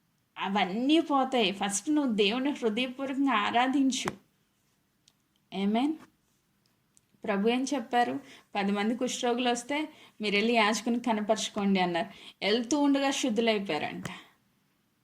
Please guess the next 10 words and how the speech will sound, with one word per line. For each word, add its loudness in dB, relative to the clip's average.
యాజకుడు 0
ఎక్కడ -2
ఉంటాడు? 0
మందిరంలో 2
ఉంటాడు. 0
మందిరంలోనికి 0
వెళ్తూ 2
ఉండగా 4
వాళ్ళు 4
శుద్ధులైపోయారంట. -2